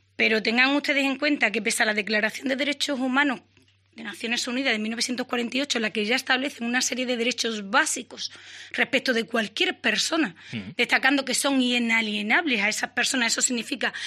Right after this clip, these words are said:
Speaker 1: que no se pueden privar a una persona de ello y que además son inherentes al propio ser humano con independencia de su razón, sexo, ideología. Sin embargo, en España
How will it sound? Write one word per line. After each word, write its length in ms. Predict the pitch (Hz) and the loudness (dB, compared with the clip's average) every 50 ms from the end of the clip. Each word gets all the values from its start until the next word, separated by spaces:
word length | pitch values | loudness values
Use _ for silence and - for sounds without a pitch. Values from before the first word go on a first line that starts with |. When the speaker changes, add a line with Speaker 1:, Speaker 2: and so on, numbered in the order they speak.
| - - - - | -10 -10 -8 0
Speaker 1:
que 120 | - 254 | 2 4
no 160 | 240 254 294 320 | 4 6 4 4
se 200 | - - 254 220 | 4 2 0 0
pueden 440 | - - 294 330 294 294 262 240 | 0 0 0 2 2 2 2 0
privar 400 | 214 - - 233 233 208 254 277 | -2 -4 -4 -4 0 2 4 2
a 40 | 277 | 2
una 180 | 247 247 233 208 | 2 0 -2 -2
persona 360 | 247 220 - - 240 226 220 | -4 -4 -4 -4 -2 -4 -4
de 160 | 202 220 247 | -2 0 -2
ello 220 | 311 269 254 214 - - - - - | 0 0 -2 -6 -6 -8 -10 -10 -4
y 140 | - 277 262 | 0 0 0
que 100 | - 269 | 2 0
además 320 | 247 220 226 240 311 339 - | 0 2 2 2 2 2 4
son 220 | - 302 311 302 | 4 4 4 6
inherentes 560 | 294 285 262 247 233 262 311 311 285 - 247 | 6 4 4 2 2 2 0 0 0 0 0
al 160 | 220 220 214 | 0 0 -2
propio 340 | - - 247 247 240 262 233 | -4 -4 -6 -4 -4 -4 -4
ser 220 | - - 240 214 214 | -2 -2 -4 -4 -2
humano 260 | 226 285 339 320 311 | -2 0 0 0 0
con 180 | - 254 247 | -2 -4 -2
independencia 920 | 247 240 233 214 233 220 - 240 254 277 370 403 381 311 - - 233 214 - - - - - - - - - | -2 -2 -2 -4 -4 -4 -2 -2 -2 -2 0 0 -2 -2 -2 -4 -10 -14 -14 -14 -16 -16 -16 -18 -20 -14 -6
de 120 | 208 226 | -4 -4
su 160 | 214 - 226 | -4 -4 -6
razón, 600 | 208 196 196 190 - - - 214 214 214 214 220 214 | -6 -8 -6 -6 -6 -6 -6 -6 -8 -6 -6 -4 -6
sexo, 800 | - - 220 214 214 - - 226 214 214 214 214 220 226 226 | -6 -6 -6 -6 -6 -6 -8 -8 -8 -8 -8 -8 -8 -6 -6
ideología. 760 | 226 220 202 214 208 202 202 - - - 226 226 220 220 240 - - - - - - - - - - - _ _ _ _ _ _ _ _ | -6 -6 -6 -6 -6 -8 -8 -10 -8 -6 -4 -2 -2 -2 -2 -6 -14 -20 -20 -20 -20 -20 -20 -20 -20 -20 _ _ _ _ _ _ _ _
Sin 320 | _ - - 277 247 233 226 | _ -4 -2 0 0 0 0
embargo, 640 | 220 214 208 185 254 294 339 330 262 320 403 - _ _ _ _ _ _ _ | 0 -2 0 2 4 4 4 4 0 -4 -6 -8 _ _ _ _ _ _ _
en 220 | - 262 262 247 | 0 0 2 2
España 560 | 220 196 - _ - 220 220 220 247 277 285 | 0 -4 -6 _ -4 -4 -2 -2 -2 -2 -2